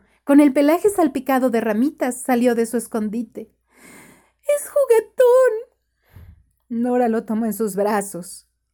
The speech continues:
y él le lamió la mano. A su lado, Líder levantó con ternura los restos del muchacho y se preparó para llevarlo a casa.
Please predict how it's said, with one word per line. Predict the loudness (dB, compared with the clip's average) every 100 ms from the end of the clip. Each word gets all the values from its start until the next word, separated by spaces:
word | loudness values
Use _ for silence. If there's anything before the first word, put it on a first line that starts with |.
| -6
y | -2
él | 0 0
le | -2
lamió | -4 -4 -6
la | -6
mano. | -6 -8 -10 -14 -18 _ _ _ _ _ _ _ _ _ _ -10
A | -8
su | -4
lado, | 0 0 0 -4 -10 _ _ _ _ _ -4
Líder | -2 0 -2
levantó | -4 -4 -6 -6 -8
con | -8 -10
ternura | -10 -8 -4 -4 -4 -6
los | -8
restos | -8 -8 -8 -12
del | -10 -8
muchacho | -8 -10 -10 -10 -12 -20 _ _ _ _ _ _ _ _ _
y | -16
se | -12 -10
preparó | -8 -8 -6 -6 -8
para | -12 -12
llevarlo | -12 -12 -12 -16
a |
casa. | -16 -16 -16